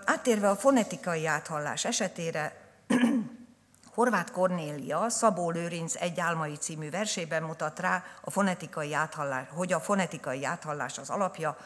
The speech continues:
a szökevény, szövevény kölcsönös jelentésbővülésének. Másút Horváth Kornélia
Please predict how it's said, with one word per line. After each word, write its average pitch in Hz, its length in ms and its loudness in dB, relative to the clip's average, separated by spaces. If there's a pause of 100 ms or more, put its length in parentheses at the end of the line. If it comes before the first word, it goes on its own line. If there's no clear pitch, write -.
(200)
a 151 100 -6
szökevény, 170 760 2
szövevény 151 760 -4 (220)
kölcsönös 147 720 -4 (120)
jelentésbővülésének. 131 1500 -6 (1000)
Másút 196 440 2
Horváth 160 380 0
Kornélia 156 880 -4